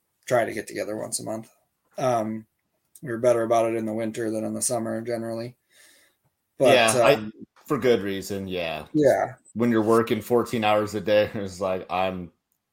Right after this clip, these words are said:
Speaker 2: I'm, I'm not even gonna shower tonight. I'm so tired." <laughs>
Speaker 1: Right. So the one is sort of this listserv with very similar farmers, and the other one is more localized, but it's basically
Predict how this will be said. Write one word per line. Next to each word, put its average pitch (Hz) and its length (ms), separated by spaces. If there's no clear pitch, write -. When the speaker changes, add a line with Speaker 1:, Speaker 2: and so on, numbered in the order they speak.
Speaker 2:
I'm, 101 240
I'm 107 100
not 120 140
even 104 140
gonna 92 180
shower 92 380
tonight. 82 320
I'm 78 100
so 85 140
tired." 95 480
<laughs> - 40
Speaker 1:
Right. 131 320
So 160 180
the 156 140
one 170 480
is 139 340
sort 151 160
of 135 80
this 135 220
listserv 147 480
with 127 180
very 135 280
similar 117 420
farmers, 117 420
and 113 100
the 117 80
other 120 200
one 113 160
is 110 180
more 107 500
localized, 110 800
but 113 140
it's - 360
basically 123 840